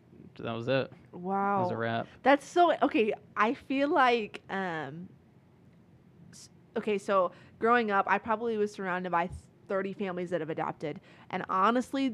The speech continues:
Speaker 2: the woe stories are the exact opposite. It's always
Speaker 1: <laughs>
Speaker 2: like, they're advocates for the biological parents,
Speaker 1: <laughs>
Speaker 2: and then
Speaker 1: Yeah.
Speaker 2: like, "Oh my gosh, you took away their water bottle? We're removing the kids." I'm always like,
Speaker 1: <laughs> Yep.
Speaker 2: "What? They get to go back to the birth parents?" So that's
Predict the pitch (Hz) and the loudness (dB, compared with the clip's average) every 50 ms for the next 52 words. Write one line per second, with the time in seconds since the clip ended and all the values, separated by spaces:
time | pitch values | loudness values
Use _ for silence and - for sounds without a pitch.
0 | 196 - - 202 196 180 202 202 214 240 - - 254 240 240 247 247 220 185 202 | -4 0 2 2 4 6 6 6 6 4 4 2 4 6 6 6 6 4 0 0
1 | 208 202 185 214 185 190 180 - 165 165 151 180 185 - 170 143 165 208 - - | 0 -2 0 0 0 0 2 0 -2 -2 -2 -4 -4 -2 0 2 2 0 0 4
2 | - - 240 254 262 226 220 233 233 220 208 196 - - - - 139 - - - | 6 8 8 8 6 6 8 10 10 10 10 8 4 -6 -14 -20 -20 -20 4 6
3 | 254 254 - 285 302 302 311 330 - 392 339 339 - 330 302 285 247 277 277 269 | 6 8 10 10 10 10 8 8 8 8 8 8 4 2 4 6 6 6 6 8
4 | 254 226 220 233 - 294 269 269 - 277 214 220 240 262 302 339 330 - - - | 8 8 8 8 6 2 0 0 2 2 4 6 6 6 6 4 2 0 0 2
5 | 240 233 269 269 277 269 247 233 - - - - - 320 330 349 339 311 - 311 | 4 4 6 8 8 8 8 8 6 -4 -8 -4 -4 -2 2 2 2 4 4 4
6 | 320 320 302 262 233 - - - - - - - _ 277 320 339 - - 381 381 | 4 4 4 2 0 -6 -12 -16 -20 -20 -20 -14 _ 0 0 0 2 2 2 4
7 | 349 330 320 320 330 320 302 269 233 254 262 285 302 359 339 349 359 370 427 466 | 4 6 6 6 8 10 8 10 12 12 12 12 12 12 12 12 12 12 12 12
8 | 480 - - - 294 302 277 254 247 269 277 302 294 311 - - 349 247 247 220 | 10 8 2 0 4 4 6 6 4 4 2 2 0 0 0 4 6 8 8 8
9 | 214 - 247 285 311 320 330 330 320 220 269 240 214 190 - - - - 131 127 | 6 4 4 4 4 4 2 2 4 6 6 6 6 4 2 0 2 2 2 6
10 | - - - - - - - - - - 330 330 392 302 330 339 339 339 339 349 | 6 4 4 2 -4 -10 -12 -20 -10 -4 2 2 2 4 4 10 10 10 10 12
11 | 320 294 233 277 349 349 381 381 392 415 415 - - - - - 294 285 339 349 | 8 6 6 6 4 4 4 2 2 2 -2 -6 -14 -20 -10 -8 4 8 8 8
12 | 349 - - - - | 8 4 -6 -18 -18